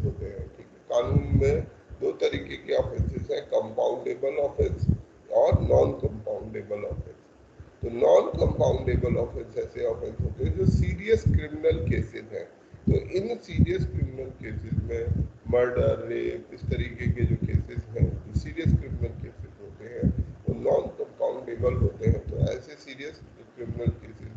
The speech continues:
को, अ, ये लोक अदालत नहीं सुन सकती है और उनमें समझौता नहीं करवा सकती है। साधारण तरीके के जो, अ, केसेस हैं, जो साधारण कंपाउंडेबल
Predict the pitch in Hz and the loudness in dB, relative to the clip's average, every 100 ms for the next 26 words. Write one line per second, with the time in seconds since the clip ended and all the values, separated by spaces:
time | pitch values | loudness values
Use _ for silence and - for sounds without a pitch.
0 | - 127 139 - - - - - 113 113 | -16 -12 -12 -12 -20 -20 -8 2 4 4
1 | 117 113 - - 156 127 147 - - 123 | 4 2 2 0 -4 0 -2 0 0 2
2 | - - - - 120 120 151 - - - | 2 -2 -6 -4 -2 0 -4 -8 -10 -8
3 | - - 120 131 156 156 135 120 123 127 | -8 -10 -8 -4 -2 0 -2 -4 -4 -6
4 | - - - - 135 131 120 123 - 165 | -6 -14 -14 0 2 2 2 2 2 0
5 | 147 113 120 135 - - - - 92 - | 0 -4 -4 -4 -6 -4 -6 -6 -10 -16
6 | - - - - - - - - - - | -16 -10 -10 -12 -18 -20 -20 -20 -4 4
7 | 156 - 196 202 202 - 151 139 139 143 | 4 6 6 6 4 2 0 0 -6 -10
8 | 143 131 135 135 - 117 113 - 113 120 | -8 -8 -6 -8 -6 -6 -6 -8 -10 -10
9 | 113 117 - 117 - 120 107 120 113 - | -6 -6 -6 -6 0 0 0 -2 -2 -4
10 | - 107 107 120 131 127 127 | -6 -4 0 0 0 -2 0